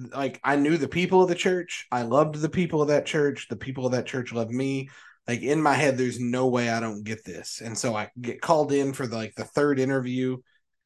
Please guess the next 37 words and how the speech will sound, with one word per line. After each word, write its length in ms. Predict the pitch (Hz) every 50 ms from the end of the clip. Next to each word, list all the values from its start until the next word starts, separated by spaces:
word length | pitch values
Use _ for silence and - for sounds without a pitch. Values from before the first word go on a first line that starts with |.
| _ _
and 100 | - 120
they're 80 | 120 123
like, 140 | 123 120 120
"Well, 240 | 135 156 165 160 147
it's 160 | 143 - -
down 220 | 156 147 147 147
between 340 | 143 131 - - 147 131 123
you 220 | 123 135 139 135
and 140 | 123 117 117
one 200 | 117 120 120 117
other 160 | 113 95 104
person." 480 | 95 - - 107 90 - - - - 85
And 120 | 95 104
I 100 | 107 113
was 180 | 117 120 120 110
like, 200 | 117 107 - - -
"Ha." 500 | - - - - - 110 92 - - - - _ _ _ _ _ _ _ _ _ _ _ _ _ - 117 104 - _ _ -
And 140 | 120 120
they're 100 | 123 123
like, 180 | 120 117 117 107
"Well, 120 | 131 139 143
they're 180 | 135 160 165
from 160 | 151 - 151 139
out 160 | 131 127 117
of 140 | 107 - -
town." 380 | - 135 127 117 95 90 98
And 100 | 104 113
I 80 | 127 135
was 120 | 135 139
like, 160 | 135 123 - - 143 135 - - - _ _ _ _ _ _ _ _ _ _ _ _ _ _ _ _ _ _ _ _ -
"Who 80 | 269
moves 580 | 277 277 269 240 240 233 226 220 202 - - - - _ _ _ -
out 120 | 180 180
of 80 | 175 170
town 340 | - 190 170 170 175 170 170
for 240 | 170 160 139 131
a, 300 | 120 113 - - 208 -